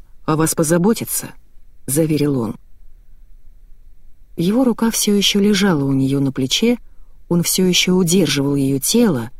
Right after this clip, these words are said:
которое, казалось, превратилось в горячий пар. «Я не могу позволить себе...» «Доктора», хотела сказать она. Герцог покачал головой. «Здесь вы будете в безопасности». В безопасности.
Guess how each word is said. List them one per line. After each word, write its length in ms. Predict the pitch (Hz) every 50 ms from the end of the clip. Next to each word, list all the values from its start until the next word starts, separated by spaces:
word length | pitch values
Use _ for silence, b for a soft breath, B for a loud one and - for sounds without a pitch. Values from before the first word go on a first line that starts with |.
| - - -
которое, 400 | - 165 - 240 254 254 220 185
казалось, 460 | - 156 147 143 185 185 180 170 -
превратилось 640 | - 165 160 151 160 156 - - 220 220 196 180 151
в 80 | 139 -
горячий 480 | - 156 160 190 202 - - - 202
пар. 360 | - - 180 143 117 - - - - - - - - - - - - - - - - - - - - - - - - - -
«Я 300 | - 170 180 180 185 185
не 160 | 180 180 185 185
могу 380 | 180 180 180 165 170 202 254
позволить 500 | - - 269 247 208 226 240 196 151 -
себе...» 400 | - - 156 151 147 131 117 - - - - - - - - - - - - - - - - - - -
«Доктора», 640 | 175 156 190 196 143 - - - 131 117 113 98 - - - - - - -
хотела 340 | 175 165 - 170 156 135
сказать 460 | 139 - - - 156 147 147 135 - 165
она. 280 | 156 151 135 110 - - - - - - - - - - - - - - - -
Герцог 480 | 190 165 202 254 262 - - 277 -
покачал 460 | - - - 202 185 - 190 185 185
головой. 540 | 175 185 185 185 180 151 127 120 107 - - - - - - - - - - - - - - - -
«Здесь 440 | - 156 131 135 139 160 196 - -
вы 120 | 156 147
будете 360 | 147 165 165 170 165 - 160 160
в 40 |
безопасности». 960 | 156 165 151 165 175 170 - 220 233 220 - - - - - - - - - - - - - - - - - - - - - - - - - - - - -
В 60 | 135
безопасности. 1080 | 143 156 156 156 160 156 - - 185 160 - - - 123 123 - - - - - -